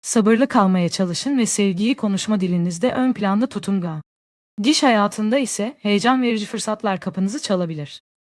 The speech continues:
Doğru anı değerlendirdiğinizde yeni projelerde yer alabilir veya yaratıcı fikirlerinizi paylaşarak dikkat çekebilirsiniz. Kendinize güvenin ve cesur olun. Son olarak,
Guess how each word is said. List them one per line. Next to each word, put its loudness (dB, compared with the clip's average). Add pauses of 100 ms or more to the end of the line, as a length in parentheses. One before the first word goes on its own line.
(260)
Doğru 6
anı 4
değerlendirdiğinizde 0
yeni 4
projelerde 2
yer 2
alabilir -2
veya 2
yaratıcı -2
fikirlerinizi 0
paylaşarak -2
dikkat -4
çekebilirsiniz. -8 (500)
Kendinize 2
güvenin 0
ve 0
cesur -2
olun. -6 (540)
Son 2
olarak, 0